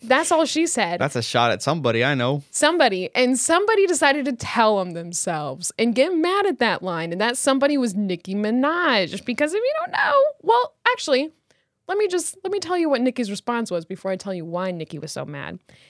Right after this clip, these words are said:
Speaker 1: Nicki responds with the track called Bigfoot to make fun of Megan. The whole track was about Megan.
Speaker 2: Because she got shot in the leg, right?
Speaker 1: Partially, yes. So here's, here's one of the lines. And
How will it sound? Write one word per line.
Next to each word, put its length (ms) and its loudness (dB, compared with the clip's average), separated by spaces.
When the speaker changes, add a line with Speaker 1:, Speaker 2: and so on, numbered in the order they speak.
Speaker 1:
Nicki 400 2
responds 560 2
with 140 -4
the 80 0
track 340 -4
called 240 0
Bigfoot 560 0
to 100 -2
make 180 0
fun 160 0
of 140 -4
Megan. 500 0
The 140 -2
whole 480 4
track 340 0
was 120 -6
about 300 -2
Megan. 380 -6
Speaker 2:
Because 300 4
she 80 -2
got 180 4
shot 240 2
in 80 -6
the 60 -4
leg, 320 0
right? 260 -6
Speaker 1:
Partially, 560 0
yes. 460 -4
So 240 4
here's, 400 2
here's 300 2
one 120 4
of 60 0
the 80 -2
lines. 520 -4
And 420 2